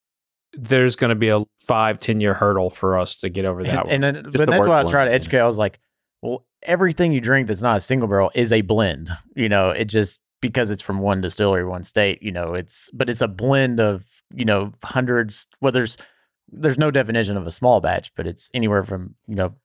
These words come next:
Speaker 2: two barrels
Speaker 1: Yeah,
Speaker 2: to
Speaker 1: and,
Speaker 2: thousand barrels.
Speaker 1: and if it wasn't for, if it wasn't for the, um, you know, what happened, uh, in the late eighteen hundreds and after Prohibition with blends kinda taking over the market and damaging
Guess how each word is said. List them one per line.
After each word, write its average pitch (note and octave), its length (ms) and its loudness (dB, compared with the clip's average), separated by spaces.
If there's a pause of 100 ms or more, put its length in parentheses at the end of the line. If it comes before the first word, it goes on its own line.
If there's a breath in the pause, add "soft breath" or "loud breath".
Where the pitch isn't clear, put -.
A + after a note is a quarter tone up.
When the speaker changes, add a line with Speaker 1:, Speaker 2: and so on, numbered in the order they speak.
(140)
Speaker 2:
two D3+ 140 0
barrels C3 260 4
Speaker 1:
Yeah, D#3 200 2
Speaker 2:
to C#3 60 4
Speaker 1:
and, E3+ 500 2
Speaker 2:
thousand C3+ 340 2
barrels. F#2 280 -6
Speaker 1:
and F3+ 100 0
if D#3+ 140 -2
it F3+ 40 2
wasn't F3+ 380 0
for, C#3+ 540 4
if - 140 -12
it D3 40 -2
wasn't D3+ 320 0
for B2+ 240 2
the, A2 460 -4
um, G2+ 680 -4 (440)
you A#2 120 0
know, G#2 160 0
what A#2 200 4
happened, A2+ 580 -2
uh, G#2 260 -2 (100)
in A2+ 100 -12
the G#2 300 -8 (100)
late A#2+ 240 2
eighteen A#2 260 -2
hundreds A2+ 420 0
and A2 120 0
after A2 240 -2
Prohibition A2 640 0
with G#2 200 -4
blends G#2+ 420 0
kinda A2+ 280 -2
taking G#2+ 340 -4
over G#2+ 120 0
the G#2+ 80 0
market G#2+ 460 0
and G#2 320 -10
damaging G#2+ 640 -4